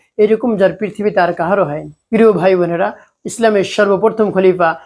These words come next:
হযরত আবু বকর সিদ্দিক রাদিয়াল্লাহু তাআলা আনহু এই জ্বরে আক্রান্ত হয়ে ইন্তেকাল করেন। তাই আপনার যদি প্রচণ্ড জ্বর আসে, আপনি হায় হুতাশ করবেন না, আল্লাহ রাব্বুল আলামিনের উপর পূর্ণ আস্থা রেখে আপনি ধৈর্য ধারণ করবেন,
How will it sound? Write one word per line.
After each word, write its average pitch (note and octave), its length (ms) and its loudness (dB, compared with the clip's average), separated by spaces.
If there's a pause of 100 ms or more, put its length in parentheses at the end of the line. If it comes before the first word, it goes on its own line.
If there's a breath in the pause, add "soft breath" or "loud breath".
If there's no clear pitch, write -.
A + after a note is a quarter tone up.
(140 loud breath)
হযরত F#3 280 0
আবু F#3 200 2
বকর F3+ 240 2
সিদ্দিক F3+ 420 -4
রাদিয়াল্লাহু E3+ 540 2
তাআলা F3+ 220 0
আনহু G3 240 2 (360 loud breath)
এই A3+ 120 2
জ্বরে G3 220 4
আক্রান্ত G#3+ 400 0
হয়ে F3+ 200 0
ইন্তেকাল F#3 420 -2
করেন। C#3 360 -10
তাই G3 100 0
আপনার A3 300 0
যদি F#3+ 180 -2
প্রচণ্ড G#3 520 0
জ্বর F3+ 220 2
আসে, E3+ 280 -2 (220 loud breath)
আপনি F3+ 220 -4
হায় F3+ 300 2
হুতাশ F3+ 280 -2
করবেন F3 320 0
না, E3+ 120 -2
আল্লাহ G3+ 300 -2
রাব্বুল F#3+ 240 0
আলামিনের F3+ 460 2
উপর F#3 180 -2
পূর্ণ F3+ 320 -4
আস্থা F3 380 -2
রেখে F3+ 340 -2 (240 soft breath)
আপনি F3+ 320 -2
ধৈর্য F3+ 300 0
ধারণ F#3 300 2
করবেন, E3 340 -2